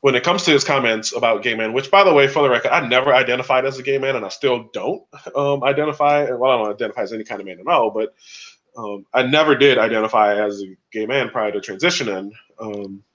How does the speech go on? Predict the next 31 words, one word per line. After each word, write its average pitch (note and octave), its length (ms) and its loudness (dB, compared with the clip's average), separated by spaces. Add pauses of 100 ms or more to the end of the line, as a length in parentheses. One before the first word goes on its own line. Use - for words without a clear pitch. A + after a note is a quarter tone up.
(1400)
and A#2+ 100 4
now, B2 440 4
you B2 100 -4
know, G2+ 140 -2
the A2+ 100 0
way G#2+ 200 6
I G2 280 4 (840)
label A#2 220 0
my C#3+ 100 4
<laughs> E3 120 4
sexuality, E3+ 440 4
such C3 240 2
as A#2+ 120 2
it G#2 60 -4
were, C#3 220 6
is A#2 220 2
"if A#2+ 140 -4
you C3 80 0
like A#2+ 220 2
me, A2+ 100 -4
you're F#2+ 120 -4
gay," A#2+ 240 0
pretty G2+ 200 -6
much, F#2+ 380 -8
as G#2+ 180 -8
a G2 140 -4 (140)
sort A2+ 200 -2
of C3+ 60 -4
tongue-in-cheek B2 480 -2
thing. F#2+ 280 -6 (340)
Um, C3+ 520 4